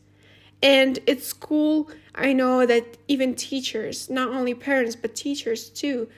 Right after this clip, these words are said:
like, make us, um, think that mistakes, oh my God, oh my God, you're not allowed to make a mistake.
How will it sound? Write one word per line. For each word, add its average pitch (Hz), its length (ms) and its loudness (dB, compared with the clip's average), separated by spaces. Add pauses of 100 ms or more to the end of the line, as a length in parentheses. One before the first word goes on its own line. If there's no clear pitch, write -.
(120)
like, 233 260 -2
make 247 440 0
us, 240 360 -6 (880)
um, 233 720 0 (440)
think 269 460 2
that 220 320 -2 (180)
mistakes, 277 880 0
oh 254 180 2
my 214 220 -2
God, - 240 -16
oh 277 100 -2
my 247 120 -4
God, - 280 -12
you're 226 200 0
not 226 260 -4
allowed 320 300 -2
to 262 120 -8
make 233 200 -6
a 240 40 -4
mistake. - 680 -8